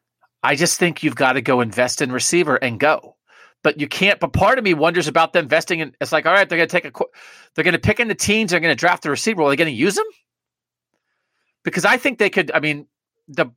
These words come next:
the, the, the Viking style of offense, they just drop Justin Jefferson in there, and Justin Jefferson's awesome. So the Browns should be able to do that. But I have doubts about it because they, there is some culpability on Kevin Stefanski and Baker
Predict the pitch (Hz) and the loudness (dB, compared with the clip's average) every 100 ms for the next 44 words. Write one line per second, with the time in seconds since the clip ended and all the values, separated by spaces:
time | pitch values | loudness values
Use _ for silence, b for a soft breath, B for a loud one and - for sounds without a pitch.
0 | - 165 131 156 139 135 196 226 214 - | -2 0 0 -2 -2 0 0 0 -8 -8
1 | - 180 180 135 151 196 143 120 160 170 | 0 2 2 2 2 2 -2 -2 -2 -2
2 | 170 - 165 - 170 156 143 143 175 190 | -4 0 0 0 -2 -2 -2 -4 -4 -6
3 | 139 120 120 123 135 147 123 143 151 139 | -6 -4 -2 -2 -2 -4 -2 -4 -4 -8
4 | 127 131 139 - 76 _ B B B - | -2 0 0 -4 -20 _ B B B -2
5 | 180 139 156 170 190 - 160 160 147 147 | 0 2 2 2 0 -4 -2 0 0 -2
6 | 135 196 143 98 - _ _ _ _ _ | -6 -6 -4 -6 -10 _ _ _ _ _
7 | - 156 185 156 170 185 - 165 160 151 | -2 2 2 2 0 0 -2 -2 0 0
8 | 214 _ - 170 202 151 139 226 - 143 | -2 _ -16 -4 -2 -2 0 0 -2 0
9 | 220 226 320 - - 262 262 - 226 220 | 2 2 0 -2 0 0 0 -4 -2 -2
10 | 196 156 165 151 127 120 123 160 147 139 | -4 0 0 2 2 2 0 -2 -4 -6
11 | - 135 131 - 127 113 131 131 104 95 | -6 -2 -2 -2 -2 -2 -2 -2 -4 -8